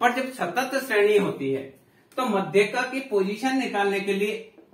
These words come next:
यूज़ करा जाता है m बराबर size of n by tooth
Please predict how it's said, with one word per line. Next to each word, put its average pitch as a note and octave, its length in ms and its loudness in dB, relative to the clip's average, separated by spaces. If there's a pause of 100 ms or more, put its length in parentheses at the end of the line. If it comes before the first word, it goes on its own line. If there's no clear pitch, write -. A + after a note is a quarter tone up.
(160)
यूज़ F#3+ 320 0
करा F3 300 2
जाता F3 200 -4
है F#3 400 -6
m A3 140 -2
बराबर F3 420 -2 (140)
size F#3 440 -2 (280)
of G3 180 0 (380)
n E3+ 120 2 (120)
by F3+ 180 -2 (240)
tooth F#3 420 -2